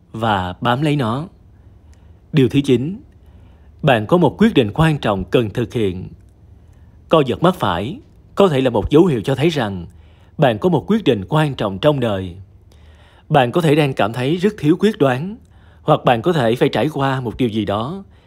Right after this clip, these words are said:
khiến bạn phải đưa ra một quyết định lớn. Dù tình huống là gì, hãy nhớ chú ý đến bất kỳ dấu hiệu hoặc biểu tượng nào có thể đang cố gắng thu hút sự chú ý của bạn.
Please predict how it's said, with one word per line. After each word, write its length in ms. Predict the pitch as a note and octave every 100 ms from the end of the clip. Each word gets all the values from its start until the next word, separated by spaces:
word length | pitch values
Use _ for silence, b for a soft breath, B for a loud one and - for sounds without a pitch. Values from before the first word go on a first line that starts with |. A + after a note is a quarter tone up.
| b -
khiến 280 | F3+ G#3+
bạn 140 | D3+ G#2
phải 100 | C#3+
đưa 160 | D#3
ra 200 | C3 C3
một 140 | B2 G2
quyết 180 | F#3+ F#3+
định 140 | A2+
lớn. 400 | G2+ A2+ C#3+ G3+ - _ b b b b b b b -
Dù 200 | D3 B2+
tình 160 | C3+
huống 180 | B2 E3+
là 140 | A3+ B2
gì, 460 | A2+ A2 F#2+ F#2 - _ _ _ _ _
hãy 180 | - C3+
nhớ 200 | D3 F3+
chú 120 | E3
ý 120 | C#3
đến 260 | D3+ C3+ F#3+
bất 120 | A3+ A3+
kỳ 120 | A#2+
dấu 180 | A2+ F3+
hiệu 320 | C#3 G2+ F#2+
hoặc 240 | A#2+ G#2+ -
biểu 160 | C3 F#3
tượng 200 | B2+ A2+
nào 400 | A2 G2+ F#2+ F2+
có 100 | -
thể 120 | E3 B2
đang 200 | C3 A#2+
cố 140 | D#3
gắng 360 | C#3 B2 D3+ F#3+
thu 140 | D#3
hút 160 | B2 -
sự 160 | B2+ G#2
chú 140 | C3 C#3
ý 140 | C#3+
của 160 | - B2
bạn. 340 | G#2 F2+